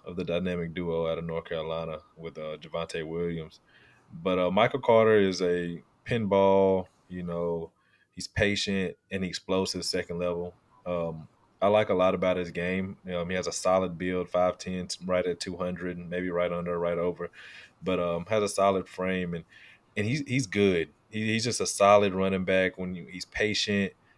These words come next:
Um, he does a good job of, of not letting defenders get clean shots on him, and I, and I like that for a smaller back, um, because it, he buys time. He, he cuts back really well. Um, he has a decent jump cut. I don't necessarily love the fact that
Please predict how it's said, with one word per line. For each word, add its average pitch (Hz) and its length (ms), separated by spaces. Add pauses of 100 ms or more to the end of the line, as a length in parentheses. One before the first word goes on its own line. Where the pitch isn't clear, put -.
(200)
Um, 85 460
he 113 80
does 104 160
a 95 60
good 98 220
job 98 200
of, 85 100 (480)
of 90 300
not 104 320
letting 113 220
defenders 95 340
get 90 160
clean 92 220
shots 85 320
on 82 160
him, 78 100 (160)
and 87 100
I, 82 120
and 90 100
I 90 60
like 92 300
that 87 340
for 82 280
a 78 80
smaller 85 420
back, 85 340 (420)
um, 82 380 (460)
because 95 280
it, 87 260
he 95 100
buys 92 380
time. 87 320
He, 90 100
he 95 140
cuts 95 260
back 90 280
really 90 180
well. 85 720
Um, 80 80
he 92 80
has 87 140
a - 20
decent 90 400
jump 90 260
cut. 90 320 (320)
I 92 80
don't 104 120
necessarily 104 420
love 92 320
the 90 80
fact 92 300
that 87 180